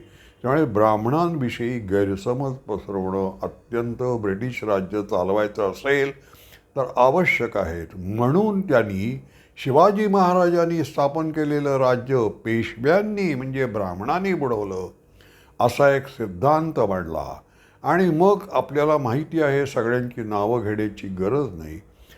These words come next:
अनेक समाजसुधारक या सिद्धांताला बळी पडले आणि मग मुस-, इस-, मुसल-, मोगल राज्य चालेल, ब्रिटिशांची राजवट चालेल, पण हे ब्राह्मणांचं वर्चस्व नको. तीन टक्क्यांनी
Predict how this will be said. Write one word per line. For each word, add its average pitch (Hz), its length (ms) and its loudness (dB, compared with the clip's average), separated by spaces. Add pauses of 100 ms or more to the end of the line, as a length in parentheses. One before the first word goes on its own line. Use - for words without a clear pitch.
(320)
अनेक 202 340 4
समाजसुधारक 123 1000 0
या 110 300 2
सिद्धांताला 104 840 -2
बळी 110 400 0
पडले 80 460 -6 (460)
आणि 165 200 4
मग 196 260 2
मुस-, 143 640 -8
इस-, 127 320 -10
मुसल-, 139 420 0
मोगल 135 540 4
राज्य 139 440 2 (140)
चालेल, 110 440 0
ब्रिटिशांची 160 640 -4
राजवट 127 400 2
चालेल, 104 460 -2 (580)
पण 160 120 6
हे 180 100 4
ब्राह्मणांचं 147 800 4
वर्चस्व 120 680 0
नको. 104 360 -2
तीन 185 460 -2
टक्क्यांनी 151 920 0